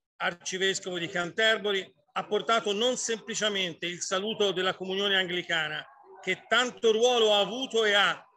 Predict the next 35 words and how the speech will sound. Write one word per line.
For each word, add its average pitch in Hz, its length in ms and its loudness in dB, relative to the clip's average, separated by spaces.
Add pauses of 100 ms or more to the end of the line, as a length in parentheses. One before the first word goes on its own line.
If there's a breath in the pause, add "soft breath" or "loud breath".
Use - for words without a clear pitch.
(120)
nel 175 160 -8
cammino 175 360 -6
ecumenico, 156 640 -10 (300)
ma 185 160 4
ha 202 40 6
voluto 220 380 2
sottolineare 196 840 2
ancora 196 360 0
una 190 140 -2
volta 202 500 0 (320)
come 220 280 0
i 196 60 -2
cristiani 165 720 -4
in 160 120 -8
questo 214 420 0
tempo, 147 600 -4 (260)
in 185 120 -4
un 208 200 -2
tempo 226 340 0
nel 190 240 -4
quale 202 520 2
il 208 200 -6
mondo 190 500 0
appare 175 380 -2
in 165 160 -6
crisi, 147 500 -10 (340)
un 170 120 -10
tempo 202 320 0
nel 190 220 0
quale 202 280 4
la 185 140 2
speranza 190 720 0
si 180 140 -4
è 185 100 -4 (580)
soffocata 185 1040 0